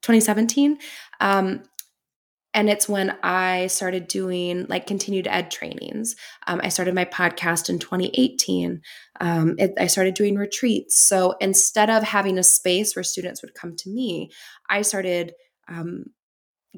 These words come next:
going different places and doing, like, these pop-up experiences or doing continued ed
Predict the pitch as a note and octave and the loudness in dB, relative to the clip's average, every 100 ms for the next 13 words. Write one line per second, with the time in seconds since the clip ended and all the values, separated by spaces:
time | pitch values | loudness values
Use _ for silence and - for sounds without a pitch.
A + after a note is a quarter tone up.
0 | - G3 G3 G3 G3 F#3 - G3+ A3+ - | 2 2 4 0 0 -4 -2 0 2 2
1 | F3 E3+ E3 - F3+ F3+ F3 F3 F3 G3 | 2 2 2 2 0 0 0 0 -2 -4
2 | - B3+ B3 F#3 F#3 - - E3+ E3+ E3+ | 0 0 0 -2 -4 -6 -4 -2 0 0
3 | - - - F#3+ F#3 F#3+ F3+ G3 - G3 | -2 -2 -2 -2 -2 -4 -2 -4 -4 -2
4 | F#3+ F3+ F3+ E3+ F3 | 0 2 2 0 -4